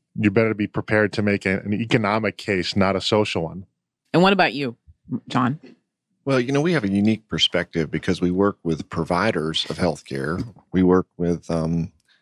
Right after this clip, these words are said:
Speaker 3: folks that are providing benefits to their employees. And then we also work with disruptors of healthcare. Uh, and when you think about the employee benefits aspect of, of the changes that are coming, one of the things that's been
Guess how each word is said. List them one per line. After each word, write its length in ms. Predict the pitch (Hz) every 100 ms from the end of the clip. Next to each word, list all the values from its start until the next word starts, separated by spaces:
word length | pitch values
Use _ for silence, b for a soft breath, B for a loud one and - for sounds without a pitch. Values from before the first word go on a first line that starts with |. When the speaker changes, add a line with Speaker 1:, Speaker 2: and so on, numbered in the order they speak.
| _ -
Speaker 3:
folks 440 | 110 - - - -
that 160 | 90 85
are 140 | 80 - - -
providing 340 | 98 95 85
benefits 500 | 76 107 104 87 -
to 80 | -
their 140 | 80
employees. 720 | 73 - 160 139 76 69 73
And 120 | - 104
then 60 |
we 100 | 113
also 480 | 127 175 - 98 87 -
work 340 | 92 101 -
with 220 | 90 78
disruptors 640 | 85 87 101 107 - 73 73
of 80 | -
healthcare. 500 | - - - - - B B B -
Uh, 260 | - 85 85
and 100 | 95
when 100 | 98
you 100 | 101
think 220 | - 190
about 280 | 127 101 90
the 100 | 92
employee 360 | 85 90 113 85
benefits 460 | 98 117 - 76
aspect 520 | 76 76 - 80 78 80
of, 200 | 76 -
of 200 | 80 78
the 60 | -
changes 460 | - 95 95 92 78
that 120 | 76
are 60 |
coming, 380 | - - 92 80
one 200 | 85 139
of 60 | 139
the 100 | 90
things 360 | - 95 85
that's 260 | 87 80 - b b b b b _ -
been 280 | 104 98